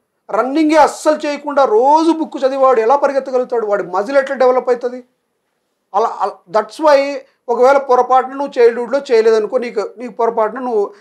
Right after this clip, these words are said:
ఏదో స్కూల్లో జ-, నడిచిపోయింది. ఇరవై ఏండ్లు, ముప్పై ఏండ్లు, జిమ్ములు ఉన్నాయి. నువ్వు డైలీ వెయిట్ ఎత్తేసేసి ఇంత కండలు పెంచక్కర్లేదు.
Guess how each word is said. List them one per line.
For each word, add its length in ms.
ఏదో 220
స్కూల్లో 400
జ-, 80
నడిచిపోయింది. 580
ఇరవై 260
ఏండ్లు, 240
ముప్పై 360
ఏండ్లు, 380
జిమ్ములు 340
ఉన్నాయి. 340
నువ్వు 340
డైలీ 500
వెయిట్ 320
ఎత్తేసేసి 540
ఇంత 200
కండలు 320
పెంచక్కర్లేదు. 840